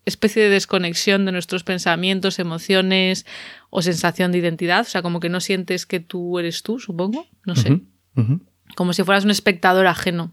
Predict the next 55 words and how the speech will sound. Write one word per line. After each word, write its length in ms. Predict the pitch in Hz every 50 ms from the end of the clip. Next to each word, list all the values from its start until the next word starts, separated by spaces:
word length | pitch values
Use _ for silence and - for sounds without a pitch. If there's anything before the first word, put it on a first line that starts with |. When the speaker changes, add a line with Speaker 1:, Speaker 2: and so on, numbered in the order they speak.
| -
Speaker 1:
a 80 | - 170
lo 100 | 165 160
que 80 | 165
está 200 | 165 - - 185
pasando, 220 | - - - - 123
Speaker 2:
Por 40 | 123
ahora 180 | 123 131 156 175
Speaker 1:
algo 120 | 185 208
Speaker 2:
no 40 | 214
Speaker 1:
así. 80 | 185 -
Speaker 2:
suena 200 | 127 117 117 117
súper 560 | - - 127 113 - 113 110 110 107 110 117
agradable, 440 | 113 107 104 113 131 143 123 107 107
la 100 | 113 107
verdad. 220 | 113 123 147 143 - - _ _ -
O 60 | 220
sea, 40 | 196
Speaker 1:
Ya, 280 | 220 220 208 185 - -
la 160 | - 190 180 175
verdad 160 | 175 175 180
es 100 | 170 -
que 120 | - 180
no. 160 | 170 160 160 208 220 196 185
No 160 | 202 202 196
sé, 80 | - 226
Speaker 2:
Vale. 80 | 185 180
Speaker 1:
supongo 260 | 180 190 170 208 208 202
que 80 | 214
la 140 | 202 185 175 160
parte 200 | 190 180 190 185
de 40 |
la 120 | 175 165 165
risa, 360 | 160 170 175 - - 208 202
pues 200 | 202 196 156 147
eso, 340 | 156 - - 170 156 156 165 _ - - -
Speaker 2:
Sí. 140 | - - 110 117 - - - - - - - - -
Speaker 1:
eh, 260 | - 185 170 160 160
Speaker 2:
Eso 80 | - -
Speaker 1:
eso 80 | 165 117
sí 40 | 160
Speaker 2:
sí, 80 | 175 170
Speaker 1:
que 80 | 170
es 80 | 165 165
más 140 | 165 156 151
Speaker 2:
seguro. 180 | 160 151 160
Speaker 1:
agradable. 400 | 156 151 151 147 151 151 156 165 - _ _ - -
Speaker 2:
Sí. 80 | - 113 - - - - - _ _
Speaker 1:
Y 260 | - 247 247 247 247
también 280 | 220 233 220 208 214 214
se 100 | 208 233
han 60 | 226
descrito 400 | 214 214 208 - 226 202 220 208
casos 340 | 202 202 202 196 - 226 202
de 200 | 196 214 208 -
alucinaciones 1160 | - 190 190 180 165 - 196 185 175 160 160 - - 214 214 220 233 240 269 330 349 - - -